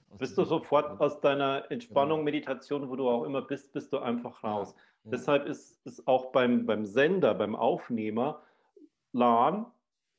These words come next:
Speaker 2: auf jeden Fall.
Speaker 1: Mhm.
Speaker 2: Und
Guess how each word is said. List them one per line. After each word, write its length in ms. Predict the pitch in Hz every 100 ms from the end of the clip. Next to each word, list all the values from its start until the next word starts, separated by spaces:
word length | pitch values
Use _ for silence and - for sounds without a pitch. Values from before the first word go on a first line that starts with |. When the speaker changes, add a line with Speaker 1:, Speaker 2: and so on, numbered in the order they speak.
| _
Speaker 2:
auf 200 | - 127
jeden 260 | 131 147 165
Fall. 500 | - 113 123 226 - _ _ _ _ _ _
Speaker 1:
Mhm. 300 | 117 98 87 _ _ _ -
Speaker 2:
Und 500 | 147 147 147 -